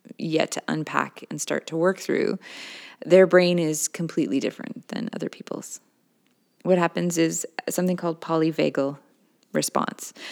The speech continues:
So if you are really curious to learn about trauma, the polyvagal theory is the most recent theory. And basically, it talks about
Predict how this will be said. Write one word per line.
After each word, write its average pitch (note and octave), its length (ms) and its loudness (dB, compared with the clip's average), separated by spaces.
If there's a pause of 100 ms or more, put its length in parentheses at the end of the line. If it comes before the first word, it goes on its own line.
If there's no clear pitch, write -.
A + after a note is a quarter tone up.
(140)
So D#3 560 8
if - 220 2
you F3 160 8
are E3 120 12
really D#3 260 4
curious A3+ 480 6
to G#3 80 2
learn G#3 180 4
about G#3 220 2
trauma, G3 360 0
the G3+ 100 2
polyvagal E3 600 0
theory E3+ 340 0
is D#3+ 140 -2
the E3 80 -4
most D3+ 520 -6
recent F3 440 -2
theory. - 480 -2
And D#3+ 160 -2
basically, F#3 600 2
it - 360 -2
talks F3 280 -4
about E2 220 2